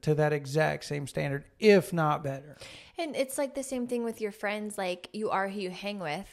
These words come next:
Speaker 2: right? You're
Speaker 1: Yep.
Speaker 2: gonna embody the things and the characteristics and the traits and the skills and the whatever, the bad, the good. You're gonna, you're gonna start picking up on those things. And that's what your kids are doing as they hang with you, um,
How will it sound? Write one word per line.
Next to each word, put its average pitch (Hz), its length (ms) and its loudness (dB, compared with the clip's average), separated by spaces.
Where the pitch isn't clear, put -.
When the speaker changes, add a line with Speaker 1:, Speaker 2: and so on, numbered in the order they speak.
Speaker 2:
right? 190 480 -4
You're 202 160 -4
Speaker 1:
Yep. 175 100 0
Speaker 2:
gonna 196 240 -4
embody 196 460 -2
the 190 160 -6
things 196 360 -8
and 196 80 -12
the 190 60 -12
characteristics 190 800 -10
and 180 100 -10
the 175 180 -10
traits 202 440 -6
and 185 120 -10
the 175 180 -8
skills 214 440 -4
and 175 180 -12
the - 100 -8
whatever, 185 680 -4
the 214 80 -8
bad, 202 320 4
the 220 60 -6
good. 220 260 4
You're 208 160 0
gonna, 196 240 -6
you're 214 160 -6
gonna 220 220 -8
start - 340 -4
picking 208 300 -10
up 185 160 -10
on 160 120 -8
those 160 200 -10
things. 170 340 -8
And 190 100 -4
that's 190 200 -8
what 196 160 -10
your 160 80 -8
kids 226 400 -6
are 175 60 -4
doing 156 340 -8
as 180 180 -2
they 170 140 -6
hang 190 320 -12
with 160 200 -14
you, 196 300 0
um, 175 460 -6